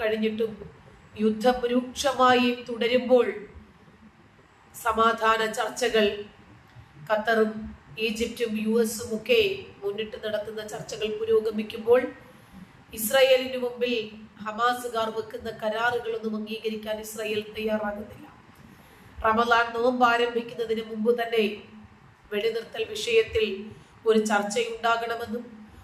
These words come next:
ഒരു സമവായ രൂപത്തിലുള്ള ഒത്തുതീർപ്പുണ്ടാകണമെന്നും ഹമാസ് ആഗ്രഹിക്കുന്നു. പക്ഷേ ഹമാസ് മുന്നോട്ട് വെക്കുന്ന ചില കരാറുകൾ, ചില നിബന്ധനകൾ അംഗീകരിക്കാൻ ഇസ്രായേൽ തയ്യാറാകുന്നില്ല. കാരണം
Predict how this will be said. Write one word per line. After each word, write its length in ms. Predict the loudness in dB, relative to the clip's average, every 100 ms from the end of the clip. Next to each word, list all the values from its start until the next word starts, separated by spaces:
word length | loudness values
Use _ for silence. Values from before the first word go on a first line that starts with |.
| 0
ഒരു 100 | 2
സമവായ 640 | 2 0 0 6 6 6 4
രൂപത്തിലുള്ള 640 | 2 -2 -6 -6 -8 -4
ഒത്തുതീർപ്പുണ്ടാകണമെന്നും 1200 | -2 -2 -4 -2 -2 -2 -6 -6 -6 -6 -8 -8
ഹമാസ് 460 | -8 -10 -6 -4 -2
ആഗ്രഹിക്കുന്നു. 640 | -4 -2 -2 -4 -8 -16
പക്ഷേ 560 | -16 -16 -4 -2 -2 -8 -18 _ _ _ _ _ -20 -6
ഹമാസ് 480 | 2 4 4 2
മുന്നോട്ട് 400 | -4 2 2 2
വെക്കുന്ന 360 | -2 -4 -4 -8
ചില 240 | -8 -8
കരാറുകൾ, 760 | -6 -2 2 2 2 -2 -4 -8 -12 -20 _ -20 -20 -14
ചില 220 | -6 -2
നിബന്ധനകൾ 880 | -2 -2 -2 -2 -2 -2 -2 0 -2
അംഗീകരിക്കാൻ 680 | -2 -2 -2 -2 -4 -4 -4
ഇസ്രായേൽ 540 | -6 -6 -2 -2 -2
തയ്യാറാകുന്നില്ല. 600 | -8 -4 -4 -4 -8 -16 -20 -20 -20 _ -20 _ -20 _ _ _ 4
കാരണം 440 | 4 6 0 -6